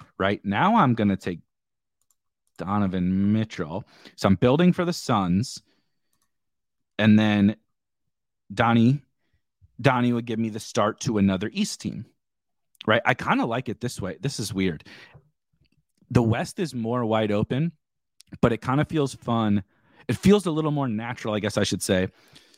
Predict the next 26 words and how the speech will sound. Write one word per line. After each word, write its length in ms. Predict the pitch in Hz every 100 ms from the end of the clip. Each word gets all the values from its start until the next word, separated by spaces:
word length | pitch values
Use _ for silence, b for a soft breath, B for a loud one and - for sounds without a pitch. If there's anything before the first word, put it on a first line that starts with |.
| b b b _ _
You 120 | 107
start 380 | 104 - 131 131 -
K 240 | - 135
D, 260 | 120 120 117
Ayton, 500 | - 113 - 92 90 87 _
and 140 | 104 104
then, 140 | 110
I 60 | 151
mean, 160 | 156 131
if, 100 | 135
if 140 | 135
you 60 | 139
didn't 220 | 147 147
take 180 | 131 120
Drew, 300 | 90 127 113
I 60 | 104
think 180 | 107
that 60 | 101
that's 220 | 98 98
totally 300 | - 98 92
fine 200 | 87 90
too, 160 | - 87
right? 200 | 85 -
You 120 | 90
went 180 | 92 82
to 200 | 90